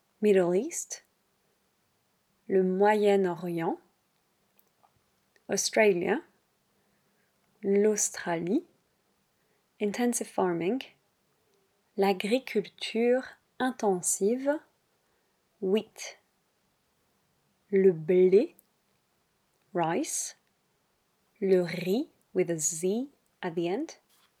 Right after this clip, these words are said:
Corn. Le maïs.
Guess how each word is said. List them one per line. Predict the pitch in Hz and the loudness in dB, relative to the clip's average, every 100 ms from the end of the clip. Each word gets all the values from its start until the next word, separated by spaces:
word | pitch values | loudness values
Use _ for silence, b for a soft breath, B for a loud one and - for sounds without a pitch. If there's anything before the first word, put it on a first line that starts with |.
| _ _ _ _ _ _ _ _ _ | _ _ _ _ _ _ _ _ _
Corn. | - - - 165 185 - _ _ _ _ _ _ _ _ - | -8 0 2 2 -4 -14 _ _ _ _ _ _ _ _ 0
Le | 196 | 2
maïs. | 185 185 220 208 - - - - | 4 2 2 0 -2 -8 -10 -10